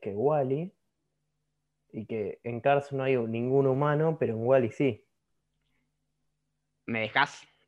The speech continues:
Speaker 2: eh, desplayar?
Speaker 1: Ah, sí, sí, sí,
Speaker 2: Acá
Speaker 1: perdón,
Speaker 2: sigue.
Speaker 1: no sabía que
Speaker 2: Aparece Wall-E. Al final de Wall-E, el simpático droide logra salvar a la humanidad y vuelve a convertir a la Tierra en un lugar habitable, tras lograr que se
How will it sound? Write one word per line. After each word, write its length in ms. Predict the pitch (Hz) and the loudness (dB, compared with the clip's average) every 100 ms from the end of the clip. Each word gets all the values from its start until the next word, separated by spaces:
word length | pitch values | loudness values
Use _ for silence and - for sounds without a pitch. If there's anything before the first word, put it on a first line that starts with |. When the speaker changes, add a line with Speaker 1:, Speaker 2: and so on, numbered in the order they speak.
| _ | _
Speaker 2:
eh, 160 | 151 120 | -12 -12
desplayar? 800 | - 104 - 117 - 135 143 160 _ _ _ _ _ _ _ | -10 -14 -6 -4 0 2 0 -4 _ _ _ _ _ _ _
Speaker 1:
Ah, 240 | 127 180 185 | 0 0 2
sí, 160 | 170 | 0
sí, 120 | 156 | 0
sí, 160 | 139 165 | -2 -2
Speaker 2:
Acá 60 | 120 | 0
Speaker 1:
perdón, 260 | 107 127 | 0 0
Speaker 2:
sigue. 320 | 117 135 135 104 | 0 2 4 2
Speaker 1:
no 40 | |
sabía 240 | - 104 110 | -4 -4 -4
que 160 | 107 - | -6 -4
Speaker 2:
Aparece 520 | 123 170 202 240 147 | -2 2 2 2 0
Wall-E. 380 | 117 101 98 - _ _ _ _ - | 0 -2 -4 -10 _ _ _ _ -6
Al 120 | 113 | -6
final 320 | - 117 151 | -4 0 2
de 100 | 170 | 4
Wall-E, 440 | 202 170 175 202 - | 4 4 4 2 0
el 140 | 139 | -2
simpático 640 | 139 202 247 294 - 120 127 | 0 -2 0 0 0 -2 2
droide 520 | 135 123 120 147 - - _ | 4 4 4 4 2 -8 _
logra 380 | - 247 262 170 | 4 6 8 6
salvar 300 | 143 156 170 | 4 6 6
a 40 | |
la 120 | 151 143 | 6 4
humanidad 420 | 143 147 185 208 | 2 4 4 4
y 80 | 160 | 2
vuelve 240 | 196 220 | 4 4
a 60 | 160 | 4
convertir 420 | 143 131 139 170 | 2 2 4 4
a 40 | |
la 180 | 143 135 | 4 4
Tierra 240 | 165 175 | 4 4
en 100 | 151 | 4
un 60 | 143 | 4
lugar 200 | 143 147 | 4 4
habitable, 560 | 135 127 147 131 117 107 | 4 2 2 2 0 -2
tras 240 | 131 127 | -2 2
lograr 300 | 131 151 175 | 4 4 4
que 80 | 170 | 2
se 160 | 139 | 0